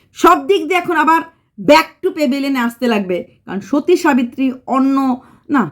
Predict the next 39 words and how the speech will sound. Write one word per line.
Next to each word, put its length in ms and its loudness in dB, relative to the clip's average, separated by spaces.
আমি 200 2
তো 60 2
বলবোই 320 2
না। 180 -4
তোমরা 160 0
অনেকে 160 -2
আগে 120 0
বলছো, 180 0
"ভাত 340 2
দেবতা 460 -6
না, 240 -2
ভাত 240 2
দেবী।" 500 -2
আর 160 -18
ঠিক 160 -6
আছে, 300 -8
এই 80 -2
ভাত 300 2
দেবীর 400 -2
রূপটা 480 -4
ফিরে 140 4
আসার 280 -2
জন্য। 180 -10
এই, 100 -4
এটা 140 -8
কি 120 -4
ফিরে 220 0
আসবে? 380 0
না, 280 -16
রূপটা 480 4
কোনোদিনই 520 -2
ফিরে 200 0
আসবে 220 -2
না, 100 -2
কারণ 220 -2
যেই 340 0
ভুলটাও 480 2
করে 240 -2
ফেলেছে, 460 -2